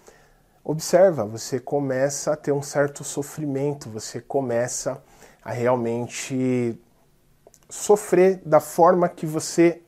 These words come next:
tem enxergado essa situação. Mas, de repente, essa pessoa que está aqui, no nosso exemplo, a pessoa moradora de rua, s-, talvez seja o sonho dela viver sua vida. Ou a pessoa que tá no estado terminal,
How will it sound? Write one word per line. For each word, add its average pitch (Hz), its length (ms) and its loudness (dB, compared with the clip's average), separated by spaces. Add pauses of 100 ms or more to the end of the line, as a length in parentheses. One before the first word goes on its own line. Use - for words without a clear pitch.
(100)
tem 175 180 4
enxergado 143 600 4
essa 139 160 -6
situação. 143 540 -2 (400)
Mas, 147 180 4
de 208 120 12
repente, 170 480 2
essa - 240 -2
pessoa 160 480 2
que - 80 -14
está - 220 2
aqui, 185 440 2 (600)
no 131 120 -4
nosso 131 260 2
exemplo, 127 340 -2
a - 20 -12
pessoa 127 320 -4
moradora 120 420 -2
de 113 120 -6
rua, 147 400 0 (480)
s-, - 280 -12 (220)
talvez 151 320 0
seja 185 220 0
o - 20 -2
sonho 214 320 -6
dela 180 300 4
viver 123 260 0
sua 113 200 -4
vida. 101 360 -8 (1600)
Ou 185 220 6
a 185 40 6
pessoa 151 380 -2
que - 80 -16
tá 139 140 -2
no 139 80 -2
estado 127 460 -2
terminal, 127 760 -2